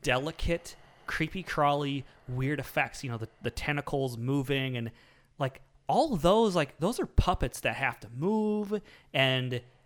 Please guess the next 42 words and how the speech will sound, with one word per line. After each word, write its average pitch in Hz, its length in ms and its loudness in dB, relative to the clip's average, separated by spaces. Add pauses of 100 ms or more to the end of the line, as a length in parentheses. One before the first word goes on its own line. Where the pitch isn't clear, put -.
(200)
they've 190 160 2
gotta 240 180 4
hide 180 460 2
all 156 220 6
those 165 160 4
cables. 151 320 0
There's 208 200 -2
no 131 120 2
C - 240 -4
G 147 180 -2
I 156 140 0
in 107 140 -2
this - 140 -8
movie, 139 260 -4
folks. - 520 -10 (440)
So 147 400 0 (340)
all 165 180 2
that 240 220 -4
shit, - 240 -8
they've 214 180 2
gotta 254 200 4
hide, 220 720 0 (320)
incorporate 190 720 2
into 190 340 -2
the, 151 400 0
the 131 140 -4
maquettes 170 520 -2
and 151 200 -12
all 143 260 2
the 143 160 -4
effects, 143 560 -4 (320)
and 156 100 2
it's 151 120 0
all 196 240 4
done 175 240 0
in 151 140 -2
camera. - 520 -6 (680)
And 151 320 2
for 202 300 2
that, 151 180 -2
fa-, - 160 -14
like, 123 200 0